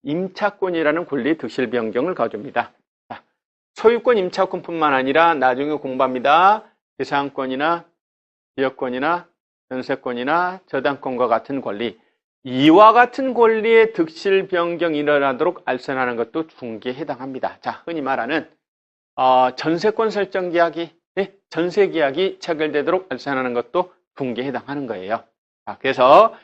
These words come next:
말장난할 때 매매, 교환, 임대차만 알선하는 것을 말한다, 이렇게 말하면 틀려요. 매매, 교환, 임대차 알선은 물론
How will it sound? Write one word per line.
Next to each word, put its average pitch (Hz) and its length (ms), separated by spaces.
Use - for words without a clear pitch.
말장난할 139 640
때 185 300
매매, 214 520
교환, 226 480
임대차만 214 1300
알선하는 180 600
것을 170 240
말한다, 143 460
이렇게 139 260
말하면 123 300
틀려요. 113 400
매매, 160 280
교환, 147 180
임대차 147 340
알선은 127 280
물론 196 600